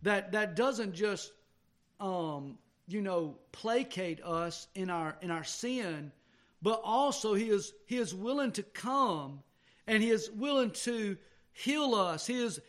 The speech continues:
he is willing to wash us of our filthiness, of our sin, and,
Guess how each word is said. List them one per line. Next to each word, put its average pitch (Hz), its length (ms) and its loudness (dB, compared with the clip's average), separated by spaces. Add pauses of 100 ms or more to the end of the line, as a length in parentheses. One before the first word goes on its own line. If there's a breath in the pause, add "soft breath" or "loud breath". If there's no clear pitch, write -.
(100)
he 254 100 0
is 226 160 0
willing 262 400 0
to 226 500 -2 (320 soft breath)
wash 240 580 6
us 185 540 0 (340 soft breath)
of 269 320 10
our 220 200 4
filthiness, 180 540 -2
of 233 300 8
our 208 200 6
sin, 190 400 -2
and, 160 160 -2